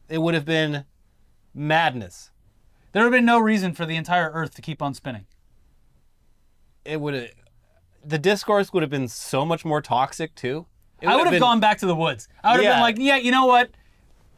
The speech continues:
Speaker 2: We would have had to end our show on the thousandth episode. I think that would have been done. I think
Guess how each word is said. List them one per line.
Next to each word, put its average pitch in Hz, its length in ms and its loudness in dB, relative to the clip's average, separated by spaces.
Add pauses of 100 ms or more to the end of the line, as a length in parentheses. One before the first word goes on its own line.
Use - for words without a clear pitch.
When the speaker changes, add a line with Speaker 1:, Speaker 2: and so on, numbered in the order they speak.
(1800)
Speaker 2:
We 180 80 2
would 240 100 4
have 233 80 2
had 233 140 4
to 214 80 0
end 202 180 2
our 202 120 2
show 214 180 2
on 180 100 2
the 156 60 -6
thousandth 165 340 -2
episode. 151 300 -4
I 165 160 2
think 190 160 -4
that 190 120 2
would 190 80 0
have 180 80 0
been 180 140 0
done. 147 280 0
I 143 80 -6
think 180 220 -8